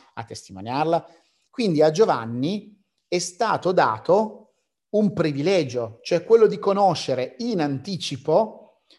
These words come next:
non in maniera profetica come i profeti che profetizzavano ma non avevano ben chiaro quale sarebbe stato il disegno di Dio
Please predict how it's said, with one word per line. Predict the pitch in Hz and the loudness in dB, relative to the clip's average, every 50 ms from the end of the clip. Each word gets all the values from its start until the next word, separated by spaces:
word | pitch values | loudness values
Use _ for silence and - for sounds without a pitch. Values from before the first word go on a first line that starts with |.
| _ _ | _ _
non | - 185 226 302 320 302 233 190 - - | -4 0 4 6 6 6 4 2 -2 -4
in | 175 170 165 | -4 -4 -2
maniera | 160 156 151 156 165 180 180 170 - | -2 -2 -2 0 0 0 0 0 0
profetica | - - 151 135 - - 160 160 170 165 170 - 151 - 139 | -2 -2 -4 -4 -2 0 2 2 2 2 -2 -6 -6 -4 -2
come | - - 151 156 | -2 -2 -2 -2
i | 143 | -2
profeti | - 135 123 - - 175 165 170 - - | -4 -6 -6 -4 -4 -4 -4 -4 -8 -6
che | - 151 143 - - | -4 -4 -4 -2 -4
profetizzavano | - 160 147 143 165 156 151 139 131 123 151 170 180 180 165 147 139 135 | -4 -4 -4 -4 -8 -12 -12 -14 -6 -2 2 2 4 4 2 2 0 0
ma | 151 165 156 160 - - - _ - | 0 0 0 -2 -6 -18 -20 _ -6
non | 147 156 156 | -4 -2 0
avevano | 160 160 214 226 208 180 165 151 | 2 4 4 4 4 4 2 2
ben | 135 127 151 147 143 131 | 0 0 0 0 -2 -4
chiaro | - - 160 156 151 156 160 165 160 160 156 156 160 - - - _ _ _ _ | -2 0 2 2 2 2 2 2 4 2 2 0 -2 -8 -20 -20 _ _ _ _
quale | - 160 165 165 | 0 2 2 2
sarebbe | 139 - - 156 156 160 151 143 143 | 0 0 0 0 0 0 -2 -2 -4
stato | - - - - 165 175 170 175 | -6 -4 -2 0 0 0 2 0
il | 165 139 | -2 -2
disegno | 131 127 123 151 160 151 135 | -4 -4 -4 -2 -2 -2 -4
di | 120 123 120 | -4 -6 -6
Dio | 120 165 170 156 147 139 135 - - - - | -4 -2 0 2 4 4 2 2 -2 -10 -20